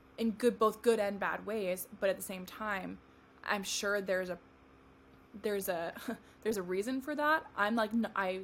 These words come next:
and then when I evaluate it more, I realize, like, well, I'm not really in a place where I can really pour into a community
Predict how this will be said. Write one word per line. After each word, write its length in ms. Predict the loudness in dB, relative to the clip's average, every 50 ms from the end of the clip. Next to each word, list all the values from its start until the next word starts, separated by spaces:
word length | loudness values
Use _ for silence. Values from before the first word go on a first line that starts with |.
| -10 -10 -10
and 140 | -8 -6 -6
then 180 | -8 -8 -6
when 100 | -6 -4
I 120 | -4 -4 -4
evaluate 460 | -2 0 0 0 2 0 -2 -4 -4
it 100 | -6 -8
more, 240 | -6 -4 -2 -2 -2
I 40 |
realize, 420 | -2 -4 -4 -4 -2 -4 -4 -6 -8
like, 100 | -12 -12 -12
well, 100 | -12 -10
I'm 100 | -8 -8
not 160 | -8 -8 -10 -10
really 200 | -6 -6 -6 -4
in 100 | -4 -6
a 40 | -6
place 340 | -6 -6 -6 -6 -6 -6 -4 -4
where 100 | -4 -4
I 40 | -4
can 140 | -4 -8
really 160 | -8 -8 -10 -12
pour 240 | -12 -8 -6 -4
into 240 | -4 -4 -6 -6 -8
a 40 | -8
community 580 | -8 -8 -12 -10 -10 -10 -10 -10 -10 -12 -12